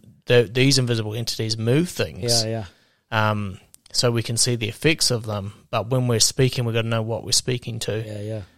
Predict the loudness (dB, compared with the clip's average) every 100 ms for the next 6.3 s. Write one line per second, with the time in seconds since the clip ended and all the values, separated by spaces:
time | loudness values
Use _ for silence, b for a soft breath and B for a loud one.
0 | _ 2 4 4 2 -2 -4 2 4 4
1 | 6 4 4 0 2 2 2 2 2 2
2 | -2 -16 -20 _ _ -6 -4 0 0 2
3 | 2 2 2 0 -4 -2 4 6 6 4
4 | -2 0 2 4 4 2 0 0 0 -2
5 | -2 -2 -2 -2 -2 0 -2 0 -2 -2
6 | -4 -2